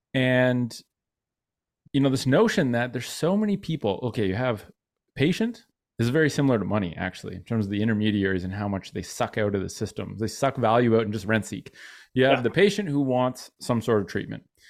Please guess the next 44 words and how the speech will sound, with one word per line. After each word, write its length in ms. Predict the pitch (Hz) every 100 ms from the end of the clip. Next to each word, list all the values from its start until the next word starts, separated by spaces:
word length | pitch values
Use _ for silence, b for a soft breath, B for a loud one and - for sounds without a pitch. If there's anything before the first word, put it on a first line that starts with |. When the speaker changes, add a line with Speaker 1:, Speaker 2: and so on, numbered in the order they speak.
| b -
Speaker 1:
You 80 | 127
have 100 | 107
the 40 |
professional 580 | 123 - 190 - 131 123
who 100 | 117
can 140 | 113
provide 640 | 107 101 110 107 104 98 -
said 240 | 117 101
treatment. 400 | - 101 98 - _ b b b -
There's 200 | 127 -
all 320 | 139 202 254
these 200 | 240 175
intermediaries 800 | 190 185 180 170 156 127 117 113
along 340 | 117 123 120
the 80 | 107
way, 480 | 107 135 98 95 98
making 420 | 110 135 143 131
it 100 | 123
so 100 | 127
that 180 | 117 110
the 60 | 101
patient 400 | 147 185 208 175
is 80 |
now 140 | 143 120
disconnected 580 | 123 - 110 113 123 -
from 160 | 110
the 100 | 98
provider, 460 | 107 95 85 117 - _ -
apart 160 | 117
from 140 | 131 104
the 80 |
actual 320 | 104 110 - 101
provision 400 | 101 110 101 107
of 120 | 90
the 60 |
service, 480 | 90 104 90 113 - -
like, 160 | 95
the 300 | 117 113 107
actual 260 | 107 113 113
path 320 | - 127 123
of 140 | 101 -
payment 420 | 214 202 208 202
and 380 | 104 104 104 -
cost, 500 | - 156 160 -